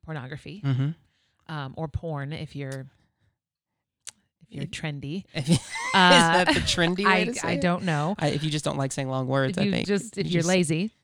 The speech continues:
Speaker 2: then you say
Speaker 1: it's porn.
Speaker 2: then you say the porn.
Speaker 1: Right. But it's the perversion, again, of, of eros, of
Speaker 2: Yes.
Speaker 1: the love, of the, the passionate physical love.
Speaker 2: Yeah, and in, um, in the original language, like, when they translate, um, eros into love,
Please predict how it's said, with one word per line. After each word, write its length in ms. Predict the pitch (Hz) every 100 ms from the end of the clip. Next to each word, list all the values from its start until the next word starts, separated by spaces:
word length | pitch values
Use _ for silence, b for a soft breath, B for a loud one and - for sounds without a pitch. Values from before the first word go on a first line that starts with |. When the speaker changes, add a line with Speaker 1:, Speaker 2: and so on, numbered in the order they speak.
| _
Speaker 2:
then 100 | 156
you 80 | 139
say 280 | - 131 131
Speaker 1:
it's 140 | 127 -
porn. 400 | 226 165 147 -
Speaker 2:
then 140 | 147 143
you 80 | 139
say 160 | 139
the 120 | 123 -
porn. 400 | - 127 - 190
Speaker 1:
Right. 260 | 185 156 170 180
But 320 | 294 214 - - _ _ _
it's 200 | 202 -
the 100 | 202
perversion, 520 | 175 185 165 160 147 147
again, 220 | 151 147
of, 280 | 143 156 156
of 200 | - 156
eros, 420 | 165 156 156 165 -
of 60 |
Speaker 2:
Yes. 160 | 127 151
Speaker 1:
the 80 | 160
love, 440 | 160 151 147 151
of 200 | 151 147
the, 260 | 156 156 170 -
the 200 | 160 -
passionate 760 | - 156 - 170 156 143 - - -
physical 480 | 147 160 156 147
love. 440 | 147 - - 160 _
Speaker 2:
Yeah, 160 | - 139
and 120 | 139
in, 240 | 147 143 -
um, 520 | 139 135 131 135 143 -
in 120 | 147
the 240 | 139 131 -
original 320 | 139 135 135
language, 400 | 135 135 131 127
like, 340 | 131 131 - - - -
when 180 | 143
they 80 | 131
translate, 580 | - 160 165 139 131 - _ _
um, 500 | 131 123 78 - 156 _ _ _
eros 440 | - 143 139 131 -
into 280 | 151 143
love, 480 | 131 131 131 135 -